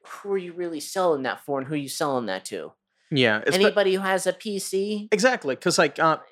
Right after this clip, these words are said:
Speaker 2: and
Speaker 1: Uh.
Speaker 2: especially with, like, the market with, uh, P C gamers, they're only playing on their P C. Like, the whole thing is, "My fucking P C is so powerful,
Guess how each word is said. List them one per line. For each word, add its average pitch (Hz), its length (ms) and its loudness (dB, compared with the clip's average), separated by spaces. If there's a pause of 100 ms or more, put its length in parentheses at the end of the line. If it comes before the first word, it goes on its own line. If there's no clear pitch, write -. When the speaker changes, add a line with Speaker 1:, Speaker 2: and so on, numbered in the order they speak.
(120)
Speaker 2:
and 180 180 2
Speaker 1:
Uh. - 20 4
Speaker 2:
especially 214 380 2
with, 165 240 4
like, 135 220 2 (420)
the 151 80 2
market 131 580 0
with, 117 300 2
uh, 113 100 4
P - 240 -8
C 120 180 -6
gamers, 101 560 -2 (1600)
they're 135 280 4
only 139 220 2
playing 110 280 0
on 101 100 -4
their 95 100 -2
P 110 220 -12
C. - 340 -8
Like, 117 140 2
the 143 100 4
whole 131 180 2
thing 117 260 -4
is, - 280 -4 (380)
"My 123 320 2
fucking 123 600 -2
P 123 240 -10
C 120 260 -2
is 107 120 0
so 131 240 4
powerful, 107 800 0